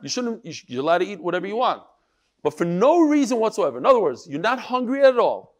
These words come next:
And just to, to, to, stam, for the hak, to eat, that's also. But he talks about every single pleasure in this world. He gives a whole list of all the pleasures,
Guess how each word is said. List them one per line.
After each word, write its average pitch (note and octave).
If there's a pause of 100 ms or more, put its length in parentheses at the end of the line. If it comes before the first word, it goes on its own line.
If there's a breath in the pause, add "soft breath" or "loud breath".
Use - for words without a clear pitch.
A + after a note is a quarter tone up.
(320)
And E3+
just C4
to, F3
to, F3+
to, E3+ (640)
stam, F4 (120)
for -
the A#3
hak, D4+
to A#3
eat, C#4
that's D3+
also. G#2 (840)
But C3
he E3
talks C4
about G3
every D4
single A#3
pleasure G3+
in F#3+
this E3+
world. G3
He D3+
gives E3+
a E3
whole A3+
list A3
of D3+
all F#3
the E3
pleasures, G#2